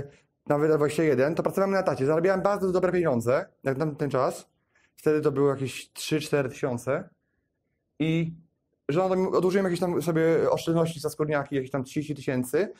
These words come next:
I żona mówi: „To weź tam, e, te pieniądze, ja, moja mama nam dołoży, weźmiemy kredyt, e, będziemy wkład własny na mieszkanie”. I co by było, jeśli ja w tamtym czasie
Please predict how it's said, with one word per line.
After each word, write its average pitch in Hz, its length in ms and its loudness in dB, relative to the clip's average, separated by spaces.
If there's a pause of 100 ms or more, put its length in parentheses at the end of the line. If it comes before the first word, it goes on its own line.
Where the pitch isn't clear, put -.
(180)
I 143 60 -2
żona 175 160 2
mówi: 180 300 -2 (240)
„To 180 140 0
weź 233 180 2
tam, 220 140 0
e, 170 280 0
te 170 140 -2
pieniądze, 190 480 2
ja, 202 260 4
moja 190 180 2
mama 190 240 0
nam 165 320 -2
dołoży, 175 580 2 (240)
weźmiemy 160 340 0
kredyt, 175 500 0
e, 151 120 4
będziemy 160 280 2
wkład 165 220 -2
własny 165 280 -2
na 160 80 0
mieszkanie”. 107 520 -4 (760)
I 135 60 -6
co 233 180 0
by 240 100 0
było, 185 540 0 (240)
jeśli 185 680 -2 (240)
ja 185 300 2
w - 160 -12
tamtym 196 300 0
czasie 175 480 0